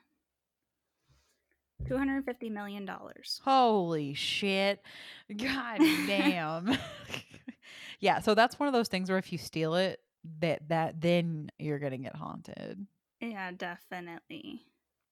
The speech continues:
Speaker 2: Now I'm looking at things like, n-, I, I also Googled it, and there's just, like, you know, like, Blue Nile where you can buy, like, your random, just normal engagement rings.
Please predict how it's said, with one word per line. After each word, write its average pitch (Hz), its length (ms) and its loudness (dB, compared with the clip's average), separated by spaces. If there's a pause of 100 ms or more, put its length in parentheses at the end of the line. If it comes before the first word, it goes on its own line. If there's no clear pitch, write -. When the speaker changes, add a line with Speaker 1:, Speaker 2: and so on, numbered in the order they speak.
(140)
Speaker 2:
Now 240 320 2
I'm 285 160 4
looking 214 320 4
at 170 140 -2
things 160 480 -6
like, 160 320 0 (260)
n-, 180 300 -2
I, 185 280 4
I 160 180 4
also 170 360 6
Googled 190 380 2
it, 196 180 4 (380)
and 220 160 2
there's 233 240 4
just, - 240 0
like, 294 320 4
you 202 140 0
know, 196 200 4
like, 202 300 2
Blue 190 240 4
Nile 180 480 0
where 180 120 2
you 170 180 0
can 170 180 -4
buy, 156 320 0
like, 170 240 -2
your 165 320 0
random, 170 600 0
just - 320 -2
normal 165 400 0
engagement 156 500 -2
rings. 196 400 -2